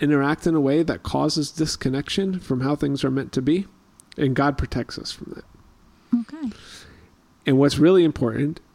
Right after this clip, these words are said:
Speaker 1: uh, in, in Genesis three as well
Speaker 2: Mm-hmm.
Speaker 1: is, uh,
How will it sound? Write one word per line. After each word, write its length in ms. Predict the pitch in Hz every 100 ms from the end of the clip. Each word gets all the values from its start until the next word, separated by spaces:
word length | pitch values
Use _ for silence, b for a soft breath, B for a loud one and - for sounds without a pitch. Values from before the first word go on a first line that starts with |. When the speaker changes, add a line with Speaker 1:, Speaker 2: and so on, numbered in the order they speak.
| -
Speaker 1:
uh, 280 | 147 127 - -
in, 400 | 160 151 147 143 139 _ -
in 220 | 147 143
Genesis 440 | 139 151 135 - -
three 200 | - 113
as 180 | 113 -
well 260 | 247 110 - _ _ 233
Speaker 2:
Mm-hmm. 160 | 202 269
Speaker 1:
is, 460 | - 135 123 123 - _ _ _ _ -
uh, 380 | 131 120 123